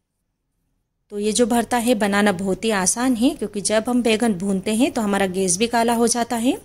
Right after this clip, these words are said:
और उसका छिलका निकालने में भी थोड़ी परेशानी होती है।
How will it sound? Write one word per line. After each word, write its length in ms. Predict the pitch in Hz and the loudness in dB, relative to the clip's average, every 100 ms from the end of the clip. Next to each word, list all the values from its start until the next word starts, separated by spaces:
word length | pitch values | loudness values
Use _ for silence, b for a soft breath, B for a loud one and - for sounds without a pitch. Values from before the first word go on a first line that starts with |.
| B B B B 202 | B B B B -10
और 140 | 202 | -6
उसका 240 | 196 - | -4 -4
छिलका 320 | 202 208 180 233 | -4 -4 -2 0
निकालने 360 | 247 247 247 | 2 2 4
में 120 | 247 240 | 2 0
भी 80 | 247 | -2
थोड़ी 200 | 233 240 | -2 -2
परेशानी 500 | 190 180 202 226 247 | -4 -4 0 2 4
होती 340 | 247 247 240 | 4 2 0
है। 160 | 233 415 | 0 -2